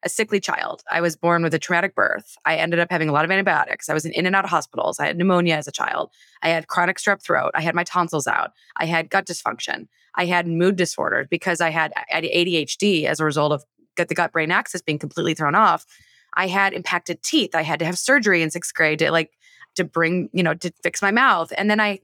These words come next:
when I hit puberty, my hair went straight to curly and I started breaking out all over my back. My feet smelled. I had hormones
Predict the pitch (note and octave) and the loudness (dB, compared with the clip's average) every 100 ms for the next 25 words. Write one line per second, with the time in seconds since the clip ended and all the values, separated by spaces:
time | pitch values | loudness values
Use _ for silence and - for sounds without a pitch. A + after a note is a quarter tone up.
0 | - - G3+ F#3+ G3+ A#3 C#4 D4 F3+ F#3+ | -10 -2 0 0 -2 -2 0 2 0 -4
1 | _ _ _ - A3 B3+ C#4+ C#4 G#3+ - | _ _ _ -2 0 4 4 2 -2 -12
2 | - - B3 D4 C4+ D4 B3 F3 F3+ - | -8 0 0 0 2 4 4 4 2 2
3 | G3+ G3+ A3 G#3 - _ - F3+ G3+ G#3 | 0 2 0 0 -4 _ 0 2 4 4
4 | G3+ F#3+ F3+ F3 E3 D#3 D#3 - E3 D#3+ | 6 4 2 0 0 0 -2 -4 -8 -8
5 | - - C4+ C4+ - - D#3+ C#3 - E3 | -14 -4 0 0 -2 -2 0 2 0 0
6 | D3+ - C#4 D4 G#3 F3+ - | -2 0 2 4 4 2 -2